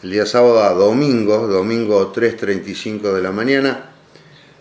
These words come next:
en intersección de San Martín y Obispo Bustos,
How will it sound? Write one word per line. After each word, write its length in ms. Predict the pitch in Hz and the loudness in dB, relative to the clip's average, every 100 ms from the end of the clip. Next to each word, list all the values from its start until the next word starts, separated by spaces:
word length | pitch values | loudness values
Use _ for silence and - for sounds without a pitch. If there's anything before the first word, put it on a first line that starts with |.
| - | -2
en 640 | 104 104 101 101 104 101 | 2 2 2 -2 -4 -4
intersección 680 | 101 104 92 107 - 120 | -4 -4 -6 -6 -6 -4
de 80 | 113 | -4
San 220 | - 107 | -6 -6
Martín 560 | 104 101 - 123 123 113 | -4 -4 -2 -2 0 -2
y 560 | 80 92 92 90 90 87 | -4 -6 -4 -4 -4 -4
Obispo 560 | 82 85 98 92 98 | -2 -2 -4 -6 -4
Bustos, 560 | 95 151 - 139 139 - | -2 -2 -2 -4 -4 -8